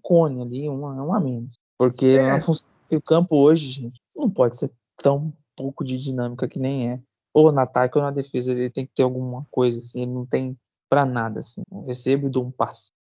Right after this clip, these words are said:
Speaker 1: pro que for mais fácil. Então, né, não, não gostei do, do Zanocelo também, não. É, o Sanches entrou muito mal. Nossa, como o Sanches, acho que parece já é ex-jogador, porque, nossa, é,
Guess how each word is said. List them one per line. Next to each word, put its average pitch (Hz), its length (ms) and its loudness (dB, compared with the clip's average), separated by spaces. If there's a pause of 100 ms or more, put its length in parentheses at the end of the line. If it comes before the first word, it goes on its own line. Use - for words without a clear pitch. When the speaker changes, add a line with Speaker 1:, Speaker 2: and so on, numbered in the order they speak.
Speaker 1:
pro 127 220 -2 (280)
que 131 140 0
for 131 240 2
mais 139 280 -4
fácil. - 460 -6 (320)
Então, 127 1160 -2 (240)
né, 120 300 -2
não, 120 340 -6
não 123 220 -6
gostei 127 320 4
do, 120 340 -8 (240)
do 131 100 -8
Zanocelo 127 680 0
também, 131 320 0
não. 143 320 -2 (420)
É, 117 680 4 (440)
o 143 100 2
Sanches 143 400 2
entrou 131 260 2
muito 147 220 -2
mal. 117 240 -2
Nossa, 135 380 -10
como 139 200 -6
o 123 40 -4
Sanches, 127 440 -6
acho 127 200 -2
que - 100 -20
parece 131 320 0
já 135 120 2
é 135 80 2
ex-jogador, 131 720 0
porque, - 360 -8
nossa, 131 380 -8 (320)
é, 113 240 -6